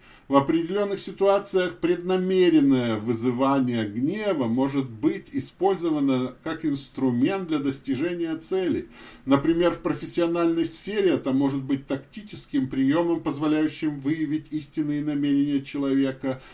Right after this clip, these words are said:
проверить его на прочность или спровоцировать его на более откровенное поведение. Это также может быть полезно в переговорных процессах, когда провокация используется для того, чтобы вывести оппонента из состояния эмоционального равновесия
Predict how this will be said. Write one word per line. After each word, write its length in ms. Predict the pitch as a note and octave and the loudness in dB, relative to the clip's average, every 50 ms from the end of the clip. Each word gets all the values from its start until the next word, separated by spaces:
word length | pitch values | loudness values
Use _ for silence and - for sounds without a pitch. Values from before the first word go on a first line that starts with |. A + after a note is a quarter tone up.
| - - _ | -20 -18 _
проверить 640 | - C#3 D3 D3+ C#3 C#3+ D3 D3 C#3 C#3 C3 C3+ - | 2 4 6 6 6 6 6 4 4 4 2 0 -2
его 160 | C#3+ C3 C#3 | -2 0 2
на 160 | C3+ C#3 C3+ | 2 2 2
прочность 840 | C3+ - - A#2 A#2+ B2+ C3+ C3 B2+ - - - B2+ A#2 A2+ - - | 0 -2 0 4 6 8 8 8 6 2 -4 -4 -4 -4 -4 -4 -6
или 160 | C3 A#2+ A#2+ | -4 -4 -4
спровоцировать 960 | A2+ - - - A#2+ A#2 A#2 A#2 A2+ - - D3 C#3+ C3+ C3+ C3 B2 A2+ - | -4 -6 -6 -6 -4 -2 -2 -4 -4 -4 -2 -2 0 2 2 2 0 -2 -4
его 160 | C3 A#2+ B2 B2 | -4 -4 -4 -4
на 160 | A#2+ A#2+ A#2 | -4 -4 -6
более 360 | A#2 A2+ B2 B2+ A#2 A#2 A#2 | -2 0 0 2 2 2 -2
откровенное 840 | A#2 A2+ - - - A2+ A#2 A#2 A#2 A#2 A2+ A2+ A2+ A2+ A2+ G#2+ G#2+ | -2 -6 -8 -8 -4 -2 -2 0 0 0 0 0 -2 -2 -2 -4 -4
поведение. 800 | - - A2+ G#2+ A2 A2 G#2+ G#2+ G#2+ G#2 G#2 G#2 G#2 G2 G2 - - - - - - - - - - | -6 -6 -6 -6 -6 -8 -6 -4 -4 -4 -4 -4 -6 -8 -10 -14 -18 -20 -20 -20 -20 -20 -20 -6 -4
Это 220 | F3 F3 F3 F#3+ | -2 -2 -2 -4
также 360 | - - A#3 A3 F#3+ F3+ G3+ | -2 -2 0 0 0 -2 -2
может 280 | G3 G3 G3+ G3 G3 F3+ | -2 0 0 -2 -2 0
быть 200 | F#3 G3 G3 - | -2 -2 0 2
полезно 460 | - F3+ D#3 F3+ F#3+ F#3+ E3+ F3 G3 | 0 2 4 6 4 4 2 0 -6
в 60 | - | -8
переговорных 960 | - - G3+ G3 G3 F#3+ F3+ G3+ G3+ G3 F3 E3 E3+ E3+ D#3+ E3 E3 E3 - - | -6 -8 -6 -4 -4 -2 -2 -2 2 4 6 6 6 6 4 2 0 -2 -4 -2
процессах, 720 | F3+ F3 E3+ E3+ - E3+ E3+ E3+ E3+ - - E3 D3+ - - | -2 -2 -2 -2 0 0 0 0 0 -2 -6 -8 -8 -8 -6
когда 320 | - D#3+ D#3 D3+ D#3 D#3 D3+ | -2 -2 -2 0 0 -2 -2
провокация 720 | - E3 D#3 D3+ D3+ C#3 - E3 D#3 D3 D3+ - D#3 D3+ | 0 -2 -2 0 -2 -2 0 0 0 0 0 0 -2 -2
используется 640 | C#3 - - - D3+ D3 C#3 C3+ D3+ D3+ C#3 - D3+ | -2 -4 -4 -4 -2 -2 0 0 0 0 0 -2 -4
для 140 | C3+ C3+ D3 | -4 -2 -4
того, 320 | C3+ - D3 C#3+ C#3+ D3+ C#3 | -4 -4 -4 -4 -4 -4 -6
чтобы 360 | - - D3 C3+ C3 C#3 C3 | -6 -4 -4 -2 0 0 0
вывести 500 | A#2 A#2 C#3 D3+ C#3+ C3 - - - D3 | 4 2 2 2 2 -2 -4 -4 -4 -2
оппонента 680 | C#3 C3 - - C3 B2 B2 B2+ C3 C3+ C#3 C3+ C3+ | -2 -2 -2 -4 -4 -2 -2 0 0 0 0 0 -2
из 140 | C3+ B2 B2 | -4 -6 -4
состояния 720 | - C3 C3 - - B2+ A#2+ B2 B2 B2 A#2+ B2 A#2+ A#2 A#2 | -8 -10 -10 -8 -8 -6 -4 -2 -2 -2 -2 -2 -2 -2 -2
эмоционального 880 | A2+ A2+ A2 - - A#2+ A#2+ A#2 A#2 A#2+ A#2+ A#2+ A#2+ A#2 A2+ A2+ A2+ | -2 -4 -4 -6 -8 -6 -4 -4 -2 -2 -2 -2 -2 -2 -2 -2 -2
равновесия 800 | A2 G#2+ A2 A2 A2+ G#2+ A#2 A#2+ A#2 - - - C3 A#2+ A#2 | -2 -2 -4 -4 -4 -4 -2 -4 -4 -6 -6 -6 -6 -6 -6